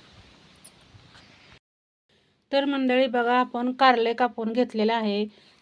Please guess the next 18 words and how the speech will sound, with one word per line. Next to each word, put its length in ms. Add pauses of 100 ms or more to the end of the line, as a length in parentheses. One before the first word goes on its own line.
त्यात 120
पाणी 420
आणि 460 (380)
थोडे 320
बारीक 360
मीठ 260
टाकलेले 420
आहे, 280 (260)
कारण 280
त्याचा 360 (120)
कडूपणा 520
जरा 240 (140)
कमी 200
होईल 340 (220)
ह्यासाठी 360
मीठ 220
टाकलेलं 420
आहे. 260